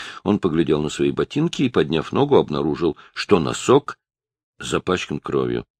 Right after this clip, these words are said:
Харгрив больно стукнул его по плечу. «Эй, парень, что толку смотреть? По крайней мере, не с нашим жалованием. Хотя бы подожди до январской получки».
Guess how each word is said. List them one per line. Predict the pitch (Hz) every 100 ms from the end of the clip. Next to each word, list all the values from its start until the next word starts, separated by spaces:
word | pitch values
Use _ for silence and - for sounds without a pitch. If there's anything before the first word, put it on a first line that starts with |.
| _ _ _ _ _ _ - - -
Харгрив | - 110 117 98 - -
больно | - 101 110 107
стукнул | 101 - 104 - 101
его | 87 98
по | 92
плечу. | 80 82 - 73
«Эй, | 90 151
парень, | 127 123 135 90
что | - - 156
толку | - 139 123 95
смотреть? | - 65 73 78 - - - - -
По | 104 113
крайней | 117 147 165 151
мере, | 143 160 147
не | 127 117
с | -
нашим | 110 113 - 85
жалованием. | 71 67 65 69 69 78 - _ _ _ _ _ _ _
Хотя | - 87 127
бы | 127 120 107 92
подожди | 107 104 98 - 120 139
до | 101
январской | 85 78 73 98 - 135
получки». | - 131 101 101 - - 135